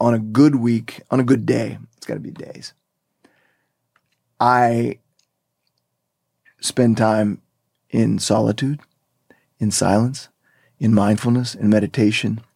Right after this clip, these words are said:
I train my mind. Um, and that's not spooky or weird. It's just, I just, I'm still as opposed to letting my mind control the show. Um,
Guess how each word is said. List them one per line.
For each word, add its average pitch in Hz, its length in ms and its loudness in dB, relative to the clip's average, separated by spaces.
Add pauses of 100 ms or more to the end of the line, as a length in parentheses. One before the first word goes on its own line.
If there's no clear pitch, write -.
(520)
I - 80 -8
train 117 320 2
my 113 140 4
mind. 110 540 0 (560)
Um, 117 260 2
and 120 100 4
that's - 500 -2 (120)
not 117 300 0 (220)
spooky 127 420 -6
or 127 60 2
weird. 131 280 4
It's - 120 -2
just, 113 220 -2
I 117 100 2
just, 117 360 -4
I'm 110 140 0
still 127 640 2
as 110 140 0
opposed 113 400 -2
to 120 180 -2
letting 117 280 0
my 123 180 2
mind 113 540 0 (280)
control 117 340 -4
the 113 80 -4
show. 151 320 -2 (1120)
Um, 107 500 -4